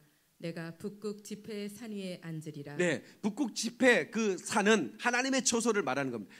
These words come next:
Speaker 2: "쥐가 거기 앉겠다." 그 얘기죠. 시편 칠십오 편 육 절로 칠 절.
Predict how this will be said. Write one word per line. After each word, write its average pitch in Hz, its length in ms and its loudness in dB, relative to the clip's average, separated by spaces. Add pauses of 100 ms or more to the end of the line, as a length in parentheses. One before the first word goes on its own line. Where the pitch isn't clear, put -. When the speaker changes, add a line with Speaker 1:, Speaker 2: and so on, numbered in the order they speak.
Speaker 2:
"쥐가 196 320 8
거기 175 220 4
앉겠다." 151 380 2
그 131 180 -2
얘기죠. 131 420 -4 (380)
시편 269 420 4
칠십오 226 340 4
편 208 160 12
육 151 120 -2
절로 151 140 2
칠 139 200 -4
절. 82 200 -10